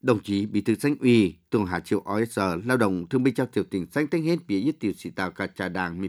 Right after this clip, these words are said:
bía yết tiểu công sĩ tàu, tổ chức ê căn lống tiểu công sĩ yếm nhổ ngành, Tùng hang bé, ê căn trên yết tiểu công, gói viền sang, yếm nải, quàng tàu tú, yếm nhổ miền, ê căn bỏ hàng tới tiểu buồn tong,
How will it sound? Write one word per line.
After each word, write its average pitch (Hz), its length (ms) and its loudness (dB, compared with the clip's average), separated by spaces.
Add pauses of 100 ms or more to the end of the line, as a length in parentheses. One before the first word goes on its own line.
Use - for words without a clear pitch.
bía 92 100 -4
yết 147 220 -4
tiểu 101 200 -2
công 147 180 -4
sĩ 92 180 -8
tàu, 92 280 -6 (360)
tổ 107 180 4
chức 196 320 0
ê 143 160 4
căn 135 280 -2
lống 104 240 0
tiểu 110 200 0
công 160 220 -4
sĩ 95 500 -6
yếm 143 120 0
nhổ 104 140 2
ngành, 104 360 0
Tùng 95 180 -6
hang 131 200 0
bé, 139 200 2 (320)
ê 151 140 4
căn 151 180 -2
trên 185 200 2
yết 170 180 0
tiểu 95 240 0
công, 147 280 2 (220)
gói 196 140 2
viền 92 320 0
sang, 120 380 4 (300)
yếm 143 220 6
nải, 87 240 0 (220)
quàng 107 260 2
tàu 87 300 -2
tú, 165 380 2 (180)
yếm 135 240 4
nhổ 101 280 0 (100)
miền, 98 340 0 (360)
ê 139 140 4
căn 127 340 0
bỏ 110 120 2
hàng 123 220 0
tới 90 240 -2 (140)
tiểu 92 320 0
buồn 87 200 0
tong, 123 340 2